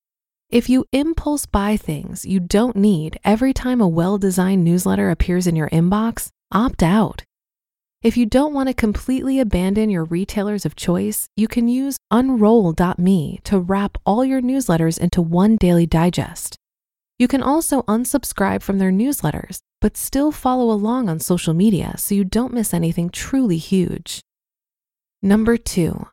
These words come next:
block yourself from websites where you spend too much. If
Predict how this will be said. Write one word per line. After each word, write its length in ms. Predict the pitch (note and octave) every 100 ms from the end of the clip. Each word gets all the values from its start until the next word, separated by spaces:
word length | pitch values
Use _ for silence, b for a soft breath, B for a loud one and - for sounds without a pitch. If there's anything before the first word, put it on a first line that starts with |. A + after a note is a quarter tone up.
| _ -
block 380 | G3+ B3+ E4+
yourself 360 | D#4 D4 C4+ C4
from 240 | - G3
websites 640 | F#3+ C4 C4 - - - -
where 140 | G3
you 120 | F#3 F3+
spend 440 | - - G3 G3
too 140 | -
much. 480 | E3 - - - - - _ _ _ _ _ _ _ _ -
If 160 | A#3